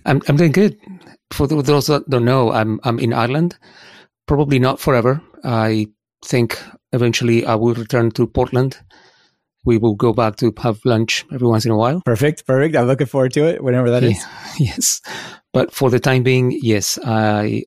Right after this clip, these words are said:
Speaker 1: am living in Ireland. The, the plan was to, uh, to travel a little bit, which, of course, with the current situation, not so much, or actually not at all. <laughs>
Speaker 2: It's, it's, uh, not the best timing, but you have been there for a while. And,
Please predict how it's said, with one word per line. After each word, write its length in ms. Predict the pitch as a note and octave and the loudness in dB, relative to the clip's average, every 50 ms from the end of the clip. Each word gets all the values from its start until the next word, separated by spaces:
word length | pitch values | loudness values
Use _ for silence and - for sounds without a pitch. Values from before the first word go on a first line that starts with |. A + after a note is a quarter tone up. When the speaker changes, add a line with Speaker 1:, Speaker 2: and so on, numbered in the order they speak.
| _ _ - | _ _ -6
Speaker 1:
am 120 | A#2 A2+ - | -6 -6 -6
living 260 | - - B2+ A#2+ A#2+ A#2 | -4 0 2 2 4 4
in 60 | A2 | 2
Ireland. 240 | A2 A2+ A2+ A2+ A2+ | 2 2 2 2 0
The, 100 | B2+ - | 0 -2
the 100 | - D3 | -2 -2
plan 260 | - - D3 C#3 C#3 C3+ | 0 0 2 2 2 4
was 360 | B2+ B2+ B2+ - - - - - - - - - - - _ _ _ - | 4 2 2 2 -2 -4 -6 -10 -16 -20 -20 -20 -20 -20 _ _ _ -2
to, 260 | D3 C3 A#2+ A#2+ B2 | 0 2 2 2 2
uh, 100 | - A#2+ A2 | 0 -2 -2
to 120 | - B2 | -4 -4
travel 320 | - - C#3 B2+ B2 B2+ | -2 0 0 0 2 2
a 80 | B2+ B2+ | 0 0
little 140 | A#2 B2+ B2+ | 0 0 0
bit, 340 | B2 C#3 C#3+ C#3+ - - - - - | 2 0 0 0 -4 -10 -16 -16 -6
which, 400 | - - B2 - - - - - | -4 -2 -2 -2 -2 -4 -4 -4
of 160 | - C#3+ - - | -6 -10 -6 -2
course, 280 | C3+ B2 A#2+ A2 - | 0 0 0 0 0
with 120 | C3 B2+ B2+ | -2 -2 -2
the 60 | - | -2
current 280 | - C3+ A#2+ A#2+ A2+ | -2 -2 0 0 0
situation, 680 | - C3+ - - B2+ A#2+ A2+ - - B2+ A#2+ A#2+ A#2 - _ | -2 -2 -2 0 0 0 0 0 0 0 0 0 -2 -6 _
not 240 | - - B2+ B2+ - | -6 -4 -2 -2 -2
so 160 | - - C#3 | -2 0 0
much, 400 | A#2 A#2+ C#3 C3+ - - - - - _ _ - | 2 2 0 0 0 -2 -4 -4 -6 _ _ -6
or 180 | C#4 C3+ A2+ G#2+ | -2 0 2 2
actually 300 | G#2+ G#2+ - - A#2+ G#2+ | 2 0 -2 -2 0 2
not 200 | G#2+ A2 A2 A2+ | 2 2 2 2
at 120 | A#2+ A2+ | 2 2
all. 280 | C3+ D3 E3 G3+ G#3+ G#3+ - - - - - - - - _ - | 2 2 2 2 0 -2 -8 -16 -16 -18 -18 -20 -20 -16 _ -4
<laughs> 80 | F3 - - - E3 - - - D3 - - - A3 C#3+ - | -4 -4 -4 -4 -6 -6 -4 -4 -6 -4 -2 0 0 0 2
Speaker 2:
It's, 300 | A3 F#3+ D3+ - - F3+ | 2 0 0 0 0 0
it's, 240 | E3 D3 D#3 - E3+ | 2 2 2 2 2
uh, 380 | D#3+ D#3 D3 C#3+ C#3+ C3+ C3 B2+ | 2 4 4 4 2 2 0 0
not 240 | B2+ D#3+ E3 E3+ E3+ | 0 -2 -2 0 0
the 80 | F#3 D#3 | 0 0
best 220 | D3+ C#3 B2+ - | 0 0 0 0
timing, 240 | D#3+ C3+ C3+ B2 A#2 | 0 0 0 0 -2
but 160 | B2+ - - D3 D#3 E3+ _ - | -2 -4 -4 -6 -14 -18 _ -6
you 180 | - D3+ C#3+ | -2 2 2
have 140 | D3 E3 E3 | 2 2 2
been 100 | E3+ D#3 | 0 0
there 100 | D3 C#3 | 0 0
for 140 | B2 - C#3 | 0 0 0
a 60 | B2 | 2
while. 340 | A2+ A2 A2 A2+ G#2+ G#2+ A2 | 2 4 4 4 2 2 2
And, 160 | G#2+ G#2 G#2 | 0 -2 -4